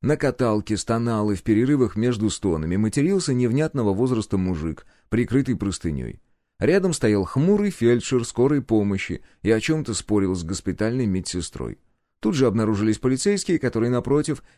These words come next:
пребывали в весьма благодушном настроении. Вернее сказать, они попросту давились от смеха и даже не сильно пытались скрыть этот факт.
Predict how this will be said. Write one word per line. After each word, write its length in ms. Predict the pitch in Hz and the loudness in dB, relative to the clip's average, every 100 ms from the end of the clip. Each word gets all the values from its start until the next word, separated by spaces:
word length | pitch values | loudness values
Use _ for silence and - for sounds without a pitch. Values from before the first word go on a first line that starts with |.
| - | 0
пребывали 460 | 131 123 135 139 | 2 4 2 2
в 40 | 110 | 0
весьма 380 | 113 - 117 131 | -2 -2 -2 0
благодушном 640 | 120 110 92 101 95 95 | 0 0 0 -2 -2 -2
настроении. 680 | 85 - 71 69 58 60 - _ _ | -2 -4 -4 -2 -4 -8 -12 _ _
Вернее 320 | 117 143 165 151 | 0 2 2 0
сказать, 400 | 143 135 135 123 | 0 0 0 0
они 160 | 131 | -2
попросту 580 | - 143 147 127 - 135 | 2 0 2 0 2 0
давились 460 | 117 123 135 123 127 | 2 4 4 2 -2
от 120 | - | -4
смеха 520 | 127 139 117 - - - _ _ | -2 0 -2 -4 -8 -12 _ _
и 260 | 113 117 110 | 0 2 4
даже 300 | 127 117 127 | 2 2 0
не 100 | 123 | 0
сильно 320 | - 156 123 | 2 2 2
пытались 320 | - 107 98 | 0 0 0
скрыть 320 | - 139 147 | -2 -2 0
этот 220 | 107 101 - | -2 -4 -6
факт. 420 | 78 58 - | -6 -8 -12